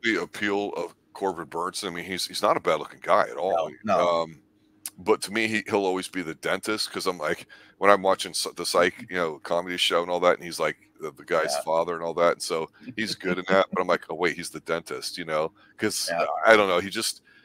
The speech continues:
Speaker 1: he never seemed to fit in, in anything to me. And
Speaker 2: No.
Speaker 1: Charlie Sheen, who cares?
Speaker 2: Yeah.
Speaker 1: Yeah, baseball
Speaker 2: I, I,
Speaker 1: movie,
Speaker 2: I do.
Speaker 1: help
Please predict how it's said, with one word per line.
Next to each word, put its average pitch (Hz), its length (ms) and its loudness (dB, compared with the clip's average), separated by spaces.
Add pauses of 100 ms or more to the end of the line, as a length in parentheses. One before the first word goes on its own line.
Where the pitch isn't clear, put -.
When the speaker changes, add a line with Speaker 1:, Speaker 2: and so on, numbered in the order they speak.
Speaker 1:
he 98 60 -8
never 110 160 6
seemed 107 240 -2
to 78 40 -12
fit - 320 -4
in, 90 260 -4
in 90 120 -8
anything 82 400 -6
to - 120 -12
me. 71 260 -6 (220)
And 82 320 4
Speaker 2:
No. 85 200 -6
Speaker 1:
Charlie 92 260 0
Sheen, 92 320 -4 (160)
who 135 100 -12
cares? 73 480 -10 (380)
Speaker 2:
Yeah. 92 200 -2 (640)
Speaker 1:
Yeah, 76 160 -2
baseball 107 360 6
Speaker 2:
I, 185 180 10
I, 190 120 12
Speaker 1:
movie, 185 160 8
Speaker 2:
I 165 120 12
do. 104 140 0
Speaker 1:
help 90 220 0